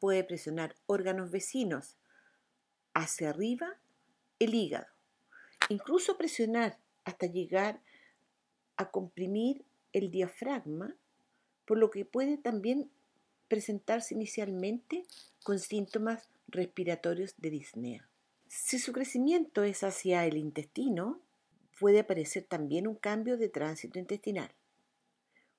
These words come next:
Otros síntomas de presentación pueden ser la hematuria,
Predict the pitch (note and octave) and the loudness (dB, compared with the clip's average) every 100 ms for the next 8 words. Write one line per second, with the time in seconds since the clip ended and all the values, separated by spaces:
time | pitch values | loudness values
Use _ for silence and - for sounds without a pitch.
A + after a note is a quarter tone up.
0 | _ - C4 - G4 - D#4 - D#3+ D3 | _ -2 -2 -2 -6 -4 -4 -4 -4 -2
1 | D3+ C#3 C#3 C3+ C#3 - A#3+ D#4 G3 E3 | -4 -6 -8 -8 -8 -6 -6 -4 -4 -4
2 | C#3+ - D#3 C#3+ C3 A#2+ - D#3+ G3 G4 | -4 -4 -4 -6 -6 -8 -6 -6 -6 -8